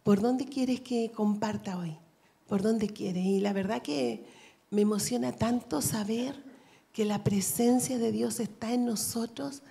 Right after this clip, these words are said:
El día que recibimos a Jesús en nuestro corazón, Él vino a vivir en nosotros, Él vino a habitar en nosotros, pero depende de cada uno de nosotros cómo hacemos para que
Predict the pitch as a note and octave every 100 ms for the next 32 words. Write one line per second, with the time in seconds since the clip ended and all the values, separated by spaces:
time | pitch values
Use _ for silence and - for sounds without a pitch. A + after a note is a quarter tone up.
0 | - - - _ G#3 G#3 A#3+ B3+ B3 G#3
1 | G#3 G#3 A3 B3 A#3+ G#3+ G#3 D#3+ A#3+ A#3
2 | A#3 G#3+ G#3+ G3+ - A3+ A3+ G3+ G#3 B3
3 | C4 C#4+ - - - _ - G#3 G#3+ A3
4 | D4+ D4+ A3+ F#3+ - - F3 - F#3+ -
5 | - - - _ - G#3+ A#3 A#3+ A#3+ A#3+
6 | A#3 G3 - A3+ A#3+ C4 A#3+ G#3+ G3 -
7 | F3+ - - - - - - _ G#3+ G#3+
8 | G#3+ A#3+ B3 B3 A3 A#3 B3 C4 C4+ C#4
9 | C4 B3 A#3 - C#4 D4+ D4+ - - -
10 | - - A#3+ B3+ C4 C4 - F#3+ B2+ D#4
11 | F#4 C#4+ G3+ G3+ G3+ G#3+ G3+